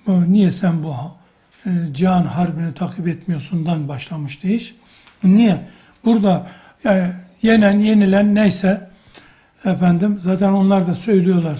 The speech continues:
Ne yenen memnun, ne yenilen memnun. İki tarafta bitkin perişan. Ve halleri bitti. Bir taraf yenilen, bir taraf yenen oldu.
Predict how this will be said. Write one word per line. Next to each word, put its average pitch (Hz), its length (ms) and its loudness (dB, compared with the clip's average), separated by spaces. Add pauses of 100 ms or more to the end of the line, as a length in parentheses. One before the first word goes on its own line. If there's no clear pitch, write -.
(540)
Ne 185 800 2 (440)
yenen 190 680 2 (340)
memnun, 202 720 2
ne 233 180 2
yenilen 220 480 6
memnun. 156 540 0
İki 196 200 -2
tarafta 190 640 0 (440)
bitkin 226 420 0
perişan. 185 520 0 (440)
Ve 220 40 -6
halleri 202 520 2
bitti. 233 420 0 (340)
Bir 185 60 -10
taraf 185 320 0
yenilen, 190 500 4
bir 202 80 -4
taraf 185 300 0
yenen 185 340 2
oldu. 147 360 -8